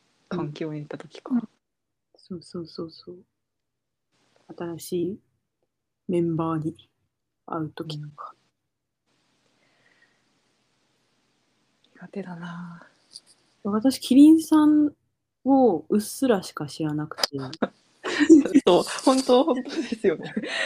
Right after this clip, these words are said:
Speaker 1: うん。
Speaker 3: うん。多分見れば思い出せるんだけど、
Speaker 2: え？
Speaker 3: う-、うっすらしか。
Speaker 2: 顔も？
Speaker 3: 顔も。
Speaker 1: うん。あの、この二人は多分全然ほとんど、
Speaker 3: うん。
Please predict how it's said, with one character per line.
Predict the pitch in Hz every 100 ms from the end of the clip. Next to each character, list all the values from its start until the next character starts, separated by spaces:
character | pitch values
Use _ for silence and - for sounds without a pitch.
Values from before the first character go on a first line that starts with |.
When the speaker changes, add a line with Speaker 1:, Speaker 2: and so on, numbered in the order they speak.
| -
Speaker 1:
う | 185
ん。 | 160 151 - - 180 170 160
Speaker 3:
う |
ん。 | 147 - _ _ - 233
多 | 320 339
分 | 277 226 196 185
見 | 254
れ | 277 226
ば | 170 160 151 -
思 | - 180 185
い | 185
出 | 190
せ | 180 190
る | 165
ん | 156 151
だ | -
け | 156 143
ど、 | 139 131 127 -
Speaker 2:
え？ | - _ _ 359
Speaker 3:
う-、 | - _ _
う | 185
っ |
す | - - 214
ら | 175
し | -
か。 | - - - _
Speaker 2:
顔 | 277 294 302
も？ | 302 320 415 _ _ _ _ -
Speaker 3:
顔 | 233 233
も。 | 233 233 233 - _ _ _ _ _ _
Speaker 1:
う | 190
ん。 | 170 165 160 - - 196 - -
あ | 190
の、 | 160 185 - - -
こ | -
の | 196 208
二 | - 220 214
人 | 202
は | 160 151 151 - - _
多 | - 226
分 | 160 151 143 180 208
全 | 170 170
然 | 165 170 165 -
ほ | 208
と | - 220
ん | 156
ど、 | 147 139 - - _
Speaker 3:
う | 190
ん。 | 180 165